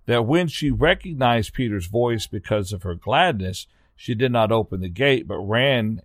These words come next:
in and announced that Peter stood before the gate. So she was beside herself. She was very excited. The problem is the people there did not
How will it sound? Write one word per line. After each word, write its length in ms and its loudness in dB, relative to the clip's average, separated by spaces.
in 500 0
and 140 0
announced 400 -2
that 140 -10
Peter 280 -8
stood 440 -10
before 280 -6
the 80 -4
gate. 380 -2
So 180 2
she 180 -2
was 160 0
beside 460 4
herself. 420 0
She 140 -6
was 180 -4
very 400 0
excited. 680 0
The 80 -10
problem 460 6
is 440 -2
the 160 -4
people 340 -2
there 460 0
did 360 -4
not 420 -4